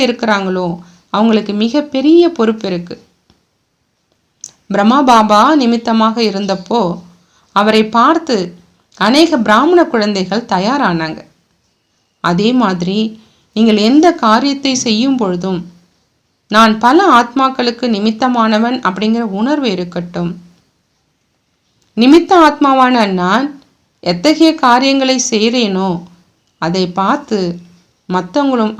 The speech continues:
அதே மாதிரி செயலாற்றுவாங்க. எத்தகைய காரியங்களை செய்ய வேண்டி இருந்தாலும் என்னுடைய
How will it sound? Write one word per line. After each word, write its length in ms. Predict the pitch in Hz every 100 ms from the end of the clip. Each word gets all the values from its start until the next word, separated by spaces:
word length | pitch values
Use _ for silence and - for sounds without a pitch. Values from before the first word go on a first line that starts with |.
| 175
அதே 200 | 180 247
மாதிரி 440 | 277 220 185 175 185 185
செயலாற்றுவாங்க. 840 | 180 185 196 180 175 175 165 156 - - _ _ _ _ _ _ _ _ _ _ _ _ _ _ -
எத்தகைய 440 | 196 240 311 330 320
காரியங்களை 560 | 277 254 269 285 277
செய்ய 260 | 277 233 240 269
வேண்டி 260 | 269 254
இருந்தாலும் 720 | 220 220 240 226 196 190 202 240 - -
என்னுடைய 460 | 185 233 262 262